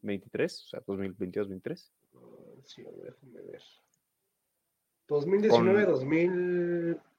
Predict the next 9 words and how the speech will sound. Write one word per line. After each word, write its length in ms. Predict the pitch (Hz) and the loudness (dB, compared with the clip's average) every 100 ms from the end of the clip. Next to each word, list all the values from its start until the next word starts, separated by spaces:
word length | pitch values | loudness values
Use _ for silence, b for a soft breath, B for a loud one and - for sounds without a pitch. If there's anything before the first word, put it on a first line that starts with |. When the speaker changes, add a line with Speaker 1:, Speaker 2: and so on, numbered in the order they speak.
| _ _ _ _ | _ _ _ _
Speaker 2:
ahorita, 340 | 131 127 - - | 0 0 -2 -2
¿no? 240 | 180 226 - _ _ _ _ _ _ _ | -2 -2 -10 _ _ _ _ _ _ _
Speaker 1:
Sí, 280 | - 110 - _ | -2 -2 -2 _
dos 180 | 113 120 | 0 0
mil 400 | 131 127 120 123 | 0 -2 -4 -2
diecinueve 440 | 120 120 131 135 | -4 0 2 2
a 20 | |
la 80 | 107 | 2
fecha. 320 | 98 98 - | -4 -6 -12